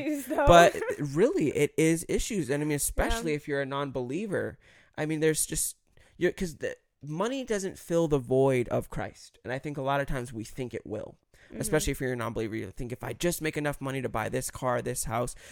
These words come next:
Speaker 2: to be okay and to be financially free,
Speaker 1: Right.
Speaker 2: then I'll be okay." But you could have all the money in the world. Like the Bible says, you can have all the money in the world and lose your soul. And what does it
Speaker 1: Mm-hmm.
Speaker 2: matter? You can't take it with you. So
Speaker 1: No.
Speaker 2: I think as believers, uh, you know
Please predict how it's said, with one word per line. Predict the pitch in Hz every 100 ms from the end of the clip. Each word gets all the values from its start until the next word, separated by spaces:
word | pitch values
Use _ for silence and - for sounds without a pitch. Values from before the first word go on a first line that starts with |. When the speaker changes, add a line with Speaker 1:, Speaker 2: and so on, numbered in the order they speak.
| -
Speaker 2:
to | 143
be | 147 160
okay | 156 143 151 147
and | 135
to |
be | 123 123
financially | 120 123 131 143 143 110
free, | - 127 123 110 - _ _ -
Speaker 1:
Right. | 233 220 202
Speaker 2:
then | 143 131 120 113 113 -
I'll | 131 139
be | 135
okay." | 117 113 123 - - _ _ _ _ -
But | 147 131
you | 220
could | 202
have | 156
all | 143 143
the |
money | 139 135 131
in | 123
the | 123
world. | 165
Like | 170
the | -
Bible | 127 131
says, | 175 165
you | 135
can | 127
have | 127
all | 127
the | 123
money | 127
in | 123
the | 123
world | 123 151
and | 131
lose | 123
your | -
soul. | - 147 151 - _ _
And | - 131
what |
does | 127
it | 120
Speaker 1:
Mm-hmm. |
Speaker 2:
matter? | 123 143 117
You | 101
can't | - 170 -
take | 120
it | -
with | - -
you. | - - _ _ _ - 240
So | 214 156
Speaker 1:
No. |
Speaker 2:
I | 151
think | 165
as | 151
believers, | 143 135 147 139 139 135 - - _ _ _ _ _ _ -
uh, | 127 123 113 _ _ _ -
you | 139
know | 127 113